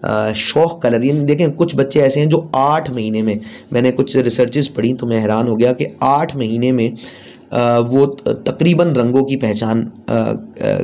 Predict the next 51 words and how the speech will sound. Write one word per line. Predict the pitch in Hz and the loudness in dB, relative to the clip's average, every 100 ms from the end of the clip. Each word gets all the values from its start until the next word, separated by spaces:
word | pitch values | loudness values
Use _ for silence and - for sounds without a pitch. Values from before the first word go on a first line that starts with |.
| - - | -4 -2
कर | 131 - - - - | -2 -2 -12 -20 -10
पाते | 107 104 107 | -6 -4 -6
थे। | 110 107 - - - - - | -8 -12 -16 -20 -20 -16 0
तो | 131 123 | 2 4
हैरत | 120 101 110 151 - | 2 2 2 0 0
तो | 165 | 0
होती | 147 151 | 2 0
थी | 151 175 | -4 -2
कि | 170 | 0
ये | 151 156 | 2 2
कैसे | 156 131 - 135 | 2 0 2 2
है। | 101 95 - - | 0 -2 -10 -6
तो | 131 | 0
जब | 135 139 | 2 0
उस | |
पर | - 135 | 0 0
research | 123 139 139 135 | 2 0 -2 -2
मज़ीद | 120 131 135 | 0 0 -2
की | - 139 - - - | -4 -6 -8 -20 -6
तो | 135 | 0
पता | 131 | 2
चला | 135 131 139 | 4 2 0
कि | 147 | 2
ये | 139 123 131 | 2 4 4
जो | 131 | 2
बच्चों | 117 107 - | 0 -2 0
को | 135 | 0
रंगों | 139 110 123 151 | 0 0 0 0
की | 156 151 | 0 -2
पहचान | 127 113 113 120 | -2 -2 -2 0
करानी | 120 104 110 123 | 0 0 0 0
है | 117 - - - - - | -2 -4 -14 -20 -6 -2
ये | |
तीसरे | 170 175 175 190 175 | -2 0 0 2 4
महीने | 139 123 | 4 2
से | 123 | 0
शुरू | 123 107 | -2 0
हो | 101 | 0
जाती | 92 90 110 | 0 -2 0
है, | 113 - - - - | 0 -2 -10 -20 -6
और | - 113 | 0 4
उसके | 120 123 - - - | 4 4 2 -2 2
लिए | 131 131 | 4 4
जो | 123 | 4
है | 113 | 2
हमें | 113 120 113 | 2 2 -2
colorful | - 127 135 135 131 | 0 2 2 4 2
टॉयज़ | 127 107 117 117 | 4 2 2 2
जो | 107 | 2
है, | |
अ, | 104 | 0